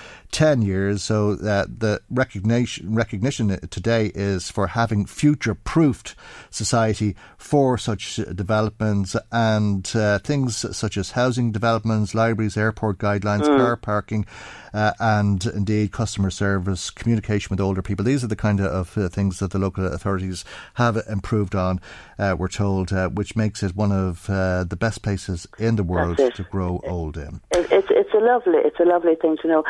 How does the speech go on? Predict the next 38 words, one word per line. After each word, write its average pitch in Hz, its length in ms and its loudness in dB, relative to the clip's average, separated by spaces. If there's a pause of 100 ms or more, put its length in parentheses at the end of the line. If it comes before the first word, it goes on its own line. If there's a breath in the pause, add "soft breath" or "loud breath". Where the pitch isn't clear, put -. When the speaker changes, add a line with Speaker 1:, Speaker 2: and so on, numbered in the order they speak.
(160 loud breath)
Speaker 2:
And - 120 2
I 208 40 4
think 240 240 4
one 240 120 4
of 220 100 4
the 190 200 2
main 196 360 4
points 202 240 0
of 185 80 4
that 165 200 2
is, 170 80 2 (260 loud breath)
is 180 120 2
the 185 80 4
fact 220 320 0
that 190 120 4 (260 loud breath)
it's, 196 160 2 (120)
it's, - 220 2
it's - 220 2 (360)
bringing 220 480 6 (180)
so 240 140 6
many 196 280 6
different 185 540 2 (300 loud breath)
initiatives 170 540 4 (100)
together. 135 560 2
Do 160 80 4
you 170 60 6
know 175 60 0
what - 0 -
I 170 40 4
mean? 151 100 6 (180 loud breath)
'Cause - 200 2
so 226 100 6
many 214 280 6 (240)
things 160 280 4 (320 loud breath)
are 151 100 -2
piecemeal, 143 720 2
you 147 140 2
know, 135 260 6